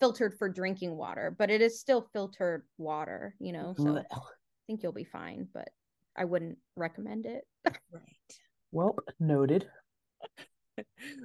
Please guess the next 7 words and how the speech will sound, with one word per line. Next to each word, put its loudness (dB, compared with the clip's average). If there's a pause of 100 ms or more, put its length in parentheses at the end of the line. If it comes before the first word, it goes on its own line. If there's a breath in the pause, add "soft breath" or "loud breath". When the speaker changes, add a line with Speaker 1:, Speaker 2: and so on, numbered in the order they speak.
(160 loud breath)
Speaker 3:
Noted, 4
and 2
bring 0
your -4
Hydro 2
Flask -2
next. -4